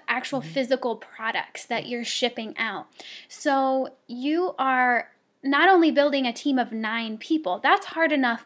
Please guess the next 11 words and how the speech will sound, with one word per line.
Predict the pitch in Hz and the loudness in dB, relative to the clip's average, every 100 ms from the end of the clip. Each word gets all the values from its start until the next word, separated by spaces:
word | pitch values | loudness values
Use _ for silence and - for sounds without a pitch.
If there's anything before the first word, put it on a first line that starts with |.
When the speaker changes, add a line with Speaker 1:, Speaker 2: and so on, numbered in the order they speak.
| - | -8
Speaker 1:
online, | 214 208 233 277 - - 240 | -6 -2 0 0 -2 -10 -4
finding | 247 240 240 233 | -2 0 -2 -4
people | 233 254 247 208 | -6 -4 -2 -2
all | 226 240 | 0 0
around | 233 220 214 - - - - | 0 0 -4 -12 -20 -20 -6
the | 247 | 0
country | 285 277 285 - | 0 0 -2 -2
or | 262 | -4
even | 262 254 247 | -2 -4 -2
the | 240 | -2
world | 294 320 240 214 | 0 4 4 2